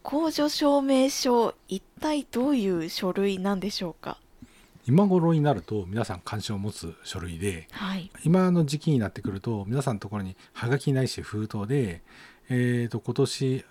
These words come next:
Speaker 2: 今まで払ったお金、十二月まで払うだろ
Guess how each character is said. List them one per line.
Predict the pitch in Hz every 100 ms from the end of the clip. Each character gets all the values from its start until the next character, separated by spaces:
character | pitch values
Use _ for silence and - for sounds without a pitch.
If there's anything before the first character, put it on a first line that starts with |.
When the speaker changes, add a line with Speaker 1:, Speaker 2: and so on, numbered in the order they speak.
| -
Speaker 2:
今 | 135 139
ま | 143
で | 117
払 | 104 120 120
っ | 120
た | -
お | 92
金、 | 110 107 107 - - - -
十 | 113
二 | 120 123
月 | 127 - 135 139 143 127
ま | 127 120
で | 98
払 | - 117 135
う |
だ | 104
ろ | 120 120